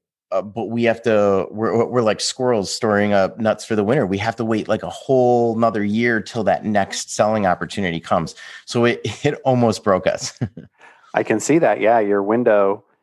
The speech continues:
Speaker 2: I mean, retail, I think, is the same way. They, like, break even all year and then they make all their money in the holidays. And it's like, if you had a problem during the holidays, it's like,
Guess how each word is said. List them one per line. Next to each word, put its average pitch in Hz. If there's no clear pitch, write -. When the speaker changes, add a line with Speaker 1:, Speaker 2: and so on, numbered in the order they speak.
Speaker 2:
I 113
mean, 110
retail, 110
I 101
think, 95
is 95
the 95
same 92
way. 101
They, 92
like, 92
break 95
even 101
all 92
year 117
and 101
then 98
they 98
make 98
all 95
their 95
money 95
in 92
the 92
holidays. 107
And 110
it's 98
like, 107
if 104
you 117
had 110
a -
problem 127
during 107
the 98
holidays, 120
it's -
like, 107